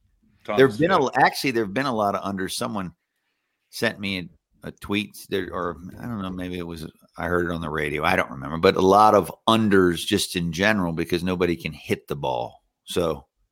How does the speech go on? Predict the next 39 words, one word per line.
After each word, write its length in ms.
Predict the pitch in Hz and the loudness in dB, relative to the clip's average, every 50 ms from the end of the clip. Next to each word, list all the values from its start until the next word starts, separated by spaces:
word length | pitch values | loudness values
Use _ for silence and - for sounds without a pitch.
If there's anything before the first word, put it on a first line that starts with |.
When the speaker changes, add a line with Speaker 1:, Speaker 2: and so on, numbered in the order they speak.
| _ _ - | _ _ 2
Speaker 2:
just 240 | 120 139 135 - - | 2 2 2 2 -4
in 140 | 85 80 | -6 -6
general, 340 | 65 62 60 58 57 50 50 - | -8 -10 -12 -12 -14 -10 -4 0
I 140 | 101 110 | 2 4
don't 200 | 120 120 110 104 | 4 4 2 2
Speaker 1:
Well, 80 | 110 113 | 2 0
they, 60 | 87 | 0
Speaker 2:
really 140 | 82 80 80 | -2 -2 -6
know. 180 | 85 82 78 - - - _ - | -8 -8 -10 -12 -16 -12 _ -2
Speaker 1:
they 120 | 104 107 | -2 -2
couldn't 340 | - - 135 135 135 143 135 | 0 2 0 0 0 0 0
last 280 | 135 139 139 139 139 | 2 2 2 2 -2
night, 380 | 139 143 147 139 127 113 - - | -4 -4 -4 -4 -4 -6 -8 -6
not 80 | 110 113 | -6 -6
in 80 | 117 | -4
the 80 | 123 117 | -6 -6
games 240 | 127 127 123 107 120 | -6 -6 -4 0 0
I 100 | 123 123 | 0 0
picked. 460 | - 113 101 101 101 - - - _ _ _ _ _ _ _ _ _ _ _ _ _ _ _ _ - | 0 -2 -4 -4 -6 -10 -20 -20 _ _ _ _ _ _ _ _ _ _ _ _ _ _ _ _ 0
I 60 | 110 | 2
Speaker 2:
I 20 | 113 | 4
Speaker 1:
mean, 80 | 117 113 | 6 6
Speaker 2:
did 200 | 135 143 - 123 | 6 6 6 6
Speaker 1:
we 80 | 123 | 6
Speaker 2:
get 140 | 113 110 104 - - | 6 6 4 2 0
a, 80 | 110 110 | 0 0
a 40 | 104 | 0
silly 380 | - - - 135 135 127 113 | 2 2 2 2 4 4 2
stat 400 | 101 - - - 104 98 90 - | 0 -2 -2 0 0 0 0 -2
before 320 | - 85 - - 98 95 92 | -6 -12 -4 0 0 2 0
I 60 | 85 | 0
forget 580 | - - 87 82 87 92 90 90 87 - _ | -2 -4 -6 -4 -4 -2 -2 -2 -4 -6 _
by 180 | - 87 90 87 | -4 -2 -2 -2
our 120 | 87 85 | -2 -4
boy 400 | 82 82 87 90 90 90 87 85 | -6 -8 -6 -4 -2 -2 -2 -2
J 440 | 80 78 80 90 92 92 90 87 87 | -4 -8 -6 -4 -2 -2 0 -2 -2
M 220 | 90 87 87 87 85 | -4 -6 -8 -8 -8
on 160 | 85 82 76 | -10 -10 -10
Twitter. 480 | - - 90 85 82 82 80 78 - | -10 -8 -6 -4 -4 -4 -6 -8 -10